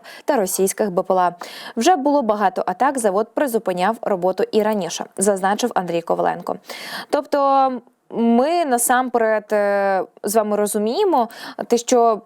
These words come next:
продовжуються атаки, і це цілком, скажімо так, реальні об'єкти,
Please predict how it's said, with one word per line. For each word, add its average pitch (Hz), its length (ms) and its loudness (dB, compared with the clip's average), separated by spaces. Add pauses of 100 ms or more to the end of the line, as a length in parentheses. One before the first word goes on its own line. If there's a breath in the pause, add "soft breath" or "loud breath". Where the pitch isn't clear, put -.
(120)
продовжуються 247 720 0
атаки, 277 560 0
і 240 120 0
це 233 280 2
цілком, 220 760 2
скажімо 196 440 -2
так, 185 580 0
реальні 190 560 0
об'єкти, 175 680 -2